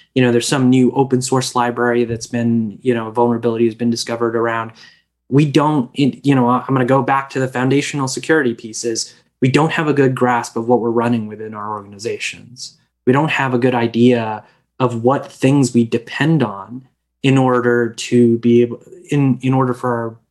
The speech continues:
businesses to be able to deliver on whatever thing they're, they're responsible for. Um, so I think that,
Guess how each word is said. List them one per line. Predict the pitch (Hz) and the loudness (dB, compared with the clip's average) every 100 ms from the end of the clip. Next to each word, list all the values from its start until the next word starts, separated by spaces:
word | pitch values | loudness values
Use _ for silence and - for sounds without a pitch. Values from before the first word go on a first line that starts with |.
| - | -2
businesses | 127 120 120 - 120 110 | 0 2 0 2 2 0
to | - - 117 | -4 -2 -2
be | 113 117 | 0 0
able | 113 113 113 | 0 -4 -10
to | 113 107 101 - - _ _ _ | -12 -12 -20 -20 -20 _ _ _
deliver | 135 143 131 131 | 2 2 2 0
on | 123 120 110 | 2 0 2
whatever | 120 123 120 117 113 113 - - - | 0 0 0 0 -2 -10 -20 -10 -2
thing | 143 127 113 110 | 0 2 0 -2
they're, | 113 113 110 110 | -4 -4 -4 -6
they're | 110 110 | -8 -8
responsible | 110 - 131 131 127 - 117 | -6 -2 2 2 -2 -12 -18
for. | - 110 117 139 _ _ _ - | -12 -8 -8 -10 _ _ _ -4
Um, | 127 117 110 104 120 _ _ _ _ - - _ - | -2 0 0 -2 -4 _ _ _ _ -20 -20 _ -2
so | 156 | 0
I | 147 | 2
think | 147 127 | 0 0
that, | 135 127 117 110 | 0 0 0 -4